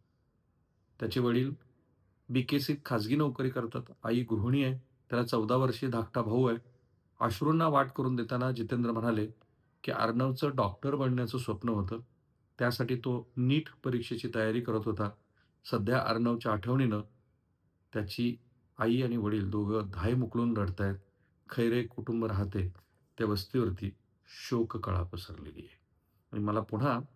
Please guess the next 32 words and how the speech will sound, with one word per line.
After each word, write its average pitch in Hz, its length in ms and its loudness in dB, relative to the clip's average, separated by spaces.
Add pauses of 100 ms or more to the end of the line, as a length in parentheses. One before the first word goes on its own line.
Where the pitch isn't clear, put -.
(960)
The 117 120 0
Wire 117 400 6
आणि 120 160 2
वेगळ्या 113 260 2
माध्यमांनी 110 580 0 (640)
सतरा 139 300 2
वर्षाच्या 135 480 2
हिंदू 123 360 2
मुलानं 120 420 2 (420)
अहिल्यानगर 131 540 2
जिल्ह्यामध्ये 117 520 0
केलेली 113 360 0
जी 110 100 -2
घटना 104 280 -2
आहे, 107 100 -6
ती 120 60 -4
पुन्हा 131 280 0
तुम्हाला 151 320 0
सांगायची 101 540 -2
आहे. 92 120 -6 (560)
अठ्ठावीस 185 480 2
ऑक्टोबरला 156 500 2
दोन 135 200 0
हजार 139 180 0
पंचवीसला 120 720 -2 (1500)
त्यानं 117 160 2
आत्महत्या 120 480 -2
केली. 123 260 -4
गावाचं 113 420 0
नाव 113 140 0
आहे 113 120 0
गोडणीम, 107 480 0